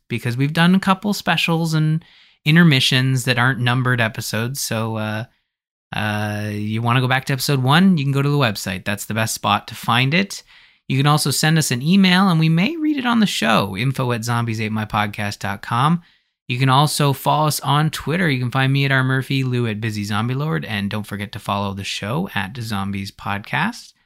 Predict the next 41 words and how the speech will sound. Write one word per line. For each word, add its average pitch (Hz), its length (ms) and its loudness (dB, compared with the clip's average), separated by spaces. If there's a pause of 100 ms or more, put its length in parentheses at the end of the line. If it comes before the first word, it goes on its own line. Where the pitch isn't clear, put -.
(380)
Finally, 143 360 2
a 131 60 2
quick 160 200 -4
shout 151 220 2
out 143 120 -2
to 127 80 -8
Joel 160 260 0
Duggan 175 340 2
for 139 140 -4
the 117 200 -2
podcast 160 580 -2
artwork. 139 440 0
Find 120 240 0
more 123 220 2
of 117 80 -4
his 233 240 0
great 131 240 2
work 120 280 -2
at 107 140 -10
joel 147 240 -2
duggan 131 440 -2 (640)
dot 98 380 -4 (160)
com. 98 600 -4 (800)
Lou, 175 440 6
this 175 400 0
has 175 180 0
been 165 400 4
Zombies 139 360 2
Ate 135 100 4
My 120 120 0
Podcast, 123 580 0
and 110 140 -2
as 190 160 2
always, 120 420 2
we 110 80 -8
close 104 320 -6
the 98 120 -10
show 165 360 2
with 131 160 -2
some - 220 -8
fine 175 720 0